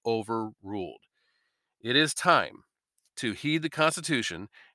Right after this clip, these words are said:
and return the issue of abortion to the people's elected representatives," he reportedly added. "Politico's report said that they received a copy of the draft opinion from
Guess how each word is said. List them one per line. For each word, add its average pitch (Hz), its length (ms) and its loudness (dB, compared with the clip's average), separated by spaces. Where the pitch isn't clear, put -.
and 85 140 -8
return 156 520 6
the 170 160 4
issue 139 340 4
of 113 140 0
abortion 107 720 2
to 110 140 -6
the 95 80 -4
people's 139 400 -2
elected 123 380 4
representatives," 104 840 0
he 101 120 -6
reportedly 78 520 -8
added. 53 260 -12
"Politico's 135 500 4
report 151 580 4
said 143 360 6
that 127 260 8
they 135 120 8
received 151 380 6
a 143 40 6
copy 160 460 6
of 123 100 6
the 113 80 -6
draft 104 400 4
opinion 107 460 -2
from 139 400 6